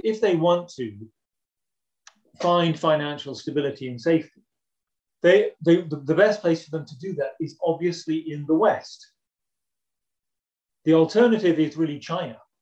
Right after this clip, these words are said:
but China will demand a huge political pl-, price. That would turn Russia into, 'cause Russia is so much smaller than China, not in geographical terms,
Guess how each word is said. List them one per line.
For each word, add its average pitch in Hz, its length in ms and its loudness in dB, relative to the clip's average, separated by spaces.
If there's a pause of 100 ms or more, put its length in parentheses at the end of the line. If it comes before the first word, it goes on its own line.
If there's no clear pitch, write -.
(500)
but 147 120 -2
China 185 360 2
will 160 160 2
demand 151 520 0 (100)
a - 60 -16
huge 160 520 -4
political 123 380 -10
pl-, - 340 -6
price. - 560 -6 (600)
That 165 200 -2
would 156 180 0
turn 196 240 -2
Russia 151 300 -4
into, 135 220 -12
'cause 131 180 -16
Russia 170 280 -4
is 135 160 -10
so 208 140 -4
much 135 200 -6
smaller 147 360 -6
than 120 100 -12
China, 120 320 -10
not 120 200 -18
in 117 100 -20
geographical 123 560 -8
terms, - 440 -16